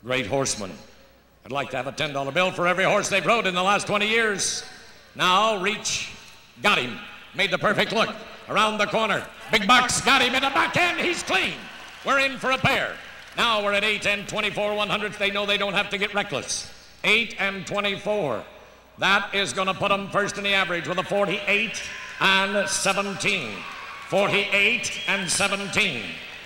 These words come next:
Now we've gotta go to work on Matt Tyler and Clay O'Brien Cooper, Speedy Williams and Rich Skelton.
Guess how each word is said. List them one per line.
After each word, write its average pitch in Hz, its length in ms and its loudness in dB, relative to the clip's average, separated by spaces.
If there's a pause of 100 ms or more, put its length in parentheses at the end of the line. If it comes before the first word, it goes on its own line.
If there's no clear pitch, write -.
(300)
Now 196 260 4
we've 180 140 0
gotta 185 160 2
go 190 80 2
to 180 100 2
work 190 220 4
on 185 160 2
Matt 190 220 0
Tyler 190 260 2
and 190 120 -4
Clay 190 180 0
O'Brien 185 420 0
Cooper, 151 300 0
Speedy 196 260 0
Williams 202 380 -2
and 202 120 0
Rich 202 160 0
Skelton. 147 420 0